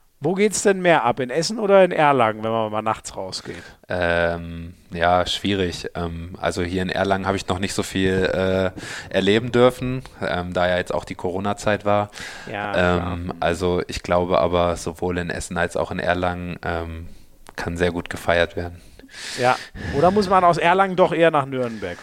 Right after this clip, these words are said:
Speaker 1: rüber?
Speaker 2: Ähm, ja.
Speaker 1: Das hören Sie vielleicht nicht gerne. Ich
Speaker 2: Ja,
Speaker 1: weiß es nicht.
Speaker 2: doch, also es gibt, äh, in Erlangen auch, äh, die Möglichkeit, feiern zu gehen. Natürlich ist Nürnberg einfach ein bisschen größer und bietet ein bisschen mehr Möglichkeiten.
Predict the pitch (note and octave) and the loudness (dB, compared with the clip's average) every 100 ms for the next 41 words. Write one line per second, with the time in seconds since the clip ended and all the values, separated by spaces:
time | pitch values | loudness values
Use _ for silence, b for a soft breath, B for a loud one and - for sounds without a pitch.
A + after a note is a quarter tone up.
0 | - E2+ D#2+ A#2 F#2 F#2 F2 E2 E2 E2+ | -14 -12 -2 2 2 2 0 4 4 4
1 | A#2 A2+ F#2+ G#2+ G2 F#2+ - - A#2+ A2 | 2 -2 -10 -10 -10 -12 -14 -14 -12 -10
2 | G#2+ G2+ G2+ G2 G2 G#2+ - G#2 G#2+ - | -8 -6 2 4 6 6 2 2 2 4
3 | - G2 G2 - A2 - - G2+ G2 G2 | 2 2 0 0 -2 -2 0 2 4 2
4 | F#2 F#2+ F#2+ G#2+ G#2 G2+ G2 D2+ A2+ B2+ | 0 -2 0 2 2 -2 -2 2 4 2
5 | - A2 A2 A2 A2 A2+ G#2+ G#2 G2 F#2+ | 0 0 0 0 -6 -6 -4 -4 -2 0
6 | G2 F#2+ - F#2+ F#2+ F#2+ F#2+ F2+ - F#2 | 0 -2 -8 -2 -2 -2 -4 -6 -4 -4
7 | F#2 F2 F#2 F2+ F2+ - F2+ F2+ - F2+ | -4 -4 -4 0 0 0 -4 -4 -6 -8
8 | - F2 - F#2 - F2+ E2+ F2 - F2 | -6 -6 -2 -2 0 -2 0 -2 -2 -6
9 | - F#2 - F#2 F2 F2 - - - - | -4 -6 -4 -2 -2 0 -2 -4 -8 -6
10 | - - | -8 -10